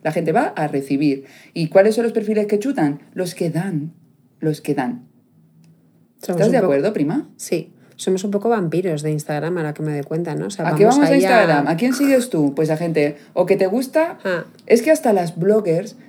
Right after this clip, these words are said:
Speaker 1: te dan inspiración, te dan ideas para vestirte, tienen algo.
Speaker 2: Hmm.
Speaker 1: ¿Sabes?
Speaker 2: Ay, mira, ya sé. Otro consejo que me gustaría aportar, queridas amigas.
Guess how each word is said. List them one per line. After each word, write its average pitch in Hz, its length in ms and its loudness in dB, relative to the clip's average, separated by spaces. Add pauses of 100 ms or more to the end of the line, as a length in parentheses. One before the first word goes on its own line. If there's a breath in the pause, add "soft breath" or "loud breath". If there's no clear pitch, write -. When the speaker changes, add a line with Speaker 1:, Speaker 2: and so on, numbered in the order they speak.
Speaker 1:
te 233 100 8
dan 254 200 6
inspiración, 226 720 2
te 208 80 2
dan 202 120 4
ideas 214 220 2
para 214 160 2
vestirte, 202 560 2
tienen 240 280 2
algo. 180 380 0 (140)
Speaker 2:
Hmm. 190 300 -2 (280)
Speaker 1:
¿Sabes? 180 420 2
Speaker 2:
Ay, 240 220 0
mira, 240 200 2
ya 233 160 2
sé. 175 340 -2
Otro 208 280 -2
consejo 220 440 -6
que 196 280 0
me 196 100 0
gustaría 190 440 -2
aportar, 160 460 -8
queridas 165 440 -2
amigas. 143 480 -6